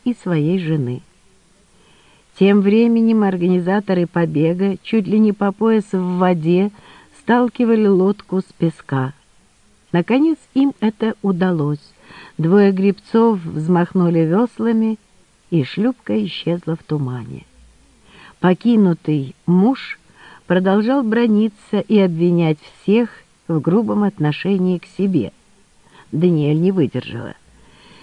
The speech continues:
"Месье, может быть, лезвие ножа мадам Гильотины кажется вам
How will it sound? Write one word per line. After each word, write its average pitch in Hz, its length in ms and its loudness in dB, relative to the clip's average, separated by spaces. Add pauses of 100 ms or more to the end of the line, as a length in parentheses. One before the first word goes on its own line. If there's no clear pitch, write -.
(120)
"Месье, 208 500 0 (580)
может 262 300 2
быть, 247 200 0
лезвие 247 520 2
ножа 247 400 2
мадам 220 420 2
Гильотины 208 800 0
кажется 196 560 0
вам 175 260 2